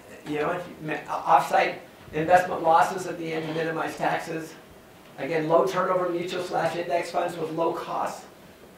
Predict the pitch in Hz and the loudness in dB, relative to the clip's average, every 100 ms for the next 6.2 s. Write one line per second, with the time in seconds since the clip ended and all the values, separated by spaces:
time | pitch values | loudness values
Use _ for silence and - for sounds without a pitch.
0 | - - 165 170 156 156 175 180 165 170 | -20 -14 -8 -6 -2 -2 -2 -2 -4 -4
1 | 170 170 165 160 160 147 151 - - - | -4 -4 -8 -10 -8 -10 -10 -10 -10 -14
2 | - - - - - - - - - - | -20 -20 -20 -20 -20 -20 -20 -20 -20 -16
3 | 139 135 139 143 143 151 147 123 127 120 | -6 -2 0 0 0 2 0 -2 -6 -6
4 | 117 104 - - - - - - - 165 | -8 -14 -16 -18 -20 -20 -20 -20 -12 -6
5 | 160 - - - - - - - - 190 | -6 -6 -14 -20 -20 -20 -20 -16 2 8
6 | 196 185 | 8 8